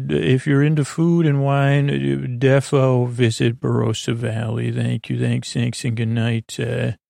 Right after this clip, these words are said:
uh, before you go to Bungle Bungle Range, uh, visit your Macas, uh, your Macas, and have, uh, some brekkie.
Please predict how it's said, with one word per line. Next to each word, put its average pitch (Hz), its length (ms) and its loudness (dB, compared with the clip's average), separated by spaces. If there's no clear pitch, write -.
uh, 123 520 2
before 156 500 2
you 147 140 4
go 139 160 6
to 135 80 4
Bungle 135 400 2
Bungle 127 560 2
Range, 120 720 0
uh, 123 480 -2
visit 143 300 0
your 131 180 2
Macas, 123 920 -2
uh, 117 60 -2
your 117 160 -2
Macas, 117 640 -4
and 117 100 -2
have, 117 300 -2
uh, 127 320 -2
some 120 260 -4
brekkie. 117 760 -2